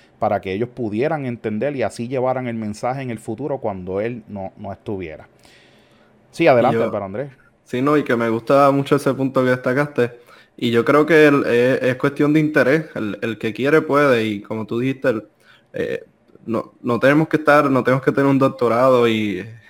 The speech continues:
Speaker 2: en teología, o, eh, puede ser conveniente, pero cada cual puede hacer su propia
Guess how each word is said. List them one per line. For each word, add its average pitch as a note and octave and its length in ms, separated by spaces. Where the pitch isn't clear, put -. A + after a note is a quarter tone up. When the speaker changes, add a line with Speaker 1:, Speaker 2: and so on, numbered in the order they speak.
Speaker 2:
en G#2 300
teología, A#2 720
o, G#2+ 80
eh, G#2 100
puede A2 240
ser C3+ 180
conveniente, C3+ 580
pero A2 240
cada B2+ 260
cual D3 240
puede A2+ 180
hacer B2+ 200
su C3 180
propia C3 360